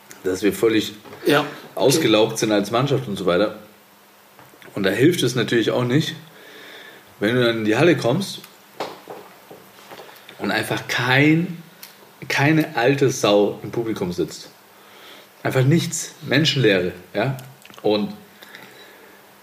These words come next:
Speaker 1: gerade wenn du so viele Spiele hast, dann gibt's halt immer Spiele, wo du irgendwie nicht so fokussiert bist oder wo dir so ein bisschen der Drive fehlt.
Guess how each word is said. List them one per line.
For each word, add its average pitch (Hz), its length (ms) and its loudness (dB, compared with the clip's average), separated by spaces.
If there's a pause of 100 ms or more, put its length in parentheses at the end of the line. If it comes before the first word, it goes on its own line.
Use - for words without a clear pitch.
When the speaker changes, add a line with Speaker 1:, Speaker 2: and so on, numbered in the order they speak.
Speaker 1:
gerade 131 320 2
wenn 131 100 4
du 127 80 0
so 123 120 0
viele 117 120 -6
Spiele 147 300 4
hast, 131 180 2
dann 113 120 0
gibt's - 200 -2
halt 117 100 4
immer 110 160 2
Spiele, 123 380 2
wo 110 80 2
du 107 60 4
irgendwie 110 320 2
nicht 107 240 -2
so 113 160 0
fokussiert 120 580 -2
bist 110 220 0
oder 101 200 2
wo 107 60 2
dir 104 100 0
so 104 100 -2
ein 95 40 -6
bisschen - 240 -6
der 101 120 2
Drive 113 320 2
fehlt. 120 240 2